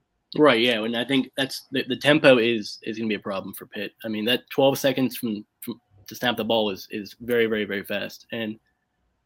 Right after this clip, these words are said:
uh, Pitt's defense did struggle against the run against West Virginia. Um, the def-, the front sev-, the front four is still very talented, but the linebackers, aside from Savasi Dennis in the middle, it's two,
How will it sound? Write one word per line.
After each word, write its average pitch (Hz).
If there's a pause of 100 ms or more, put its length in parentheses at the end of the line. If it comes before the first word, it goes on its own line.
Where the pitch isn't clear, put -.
(280)
uh, 107 (160)
Pitt's 143
defense 170
did 139
struggle 139
against 120
the 113
run 117
against 113
West 104
Virginia. 110 (380)
Um, 98
the 117
def-, 120
the 120
front 127
sev-, 127
the 123
front 131
four 131
is 113
still 120 (340)
very 117
talented, 120
but 117
the 110
linebackers, 117 (200)
aside 113
from 110
Savasi 113
Dennis 110
in 120
the 107
middle, 110 (360)
it's -
two, 131